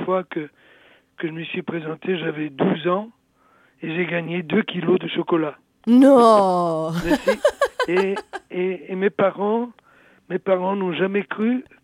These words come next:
Speaker 1: que j'avais gagné le chocolat honnêtement. <laughs> Donc, j'ai, voilà. Et,
Speaker 2: Bonsoir, oui. <laughs>
Speaker 1: et a-,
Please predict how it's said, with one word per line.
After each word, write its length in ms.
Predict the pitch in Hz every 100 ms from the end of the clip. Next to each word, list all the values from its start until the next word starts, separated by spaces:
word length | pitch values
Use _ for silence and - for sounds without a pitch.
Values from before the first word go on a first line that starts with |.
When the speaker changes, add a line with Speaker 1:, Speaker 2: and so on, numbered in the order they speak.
| _ _ -
Speaker 1:
que 100 | 190
j'avais 280 | 160 165 165
gagné 340 | 165 165 180
le 80 | 170
chocolat 520 | - 170 165 165 180 -
honnêtement. 600 | 175 175 170 - 151 151 _ - - - 403 - -
<laughs> 1300 | - 330 285 - 320 - - - - - 311 392 320 170
Donc, 260 | 151 190
j'ai, 80 | - - - - -
voilà. 280 | - 151 - - - 339 233 -
Et, 120 | 226
Speaker 2:
Bonsoir, 600 | 233 254 339 339 196 185 196
oui. 400 | 208 196 262 247 - 262
<laughs> 200 | 370 254
Speaker 1:
et 160 | 180 185
a-, 140 | 170